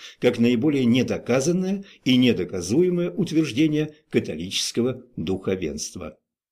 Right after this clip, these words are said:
Анонимный автор сверхъестественной религии упорно старался доказать, что под именем Симона Волхва мы должны подразумевать апостола Павла, чьи послания были тайно, так же, как и открыто,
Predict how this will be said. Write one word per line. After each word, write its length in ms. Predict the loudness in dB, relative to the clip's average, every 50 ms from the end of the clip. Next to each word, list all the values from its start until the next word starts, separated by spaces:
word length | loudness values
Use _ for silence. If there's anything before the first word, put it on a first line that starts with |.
| _ _ _ _ _ _ _ _ _ _ _ _ _
Анонимный 540 | 2 4 6 6 6 6 4 4 4 4 4
автор 320 | 2 2 2 2 0 0
сверхъестественной 960 | 0 0 0 0 0 0 0 -2 -4 0 0 0 0 0 0 0 2 4 4 4
религии 400 | 4 4 2 2 2 2 2 2
упорно 720 | 2 0 -2 -2 0 2 2 2 2 2 -2 -6 -8 -12 -20 -20 _
старался 560 | -10 -6 0 2 2 2 2 0 0 -2 -2
доказать, 420 | 0 0 2 2 2 2 2 2 0
что 180 | 0 0 0
под 200 | 2 2 0 2
именем 340 | 4 4 4 4 4 2 0
Симона 460 | -2 0 0 0 2 2 2 0 0
Волхва 500 | 0 0 -2 -4 -2 -2 -2 -2 -2 -4 -12 -20 -18 -4 2
мы 120 | 2 4
должны 320 | 4 4 2 4 2 0 2
подразумевать 680 | 2 0 -2 0 -2 -2 -2 -2 0 2 2 2 2
апостола 560 | 0 0 2 0 0 2 2 2 2 2 2
Павла, 640 | 0 -2 0 2 2 2 2 0 0 -2 -2 -4 -8 -14 -20 _
чьи 280 | _ -2 0 2 2 2
послания 600 | 2 2 0 0 0 0 0 0 0 0 -2 0
были 240 | 0 2 2 2 0
тайно, 560 | 0 0 0 0 0 0 0 -2 -4 -6 -10 _ _ _
так 180 | 0 0 2 2
же, 100 | -2 -4
как 200 | -4 -6 -6 -6
и 260 | -10 -6 0 2 2
открыто, 640 | 2 2 0 -4 -8 -6 -6 -6 -4 -4 -4 -6 -6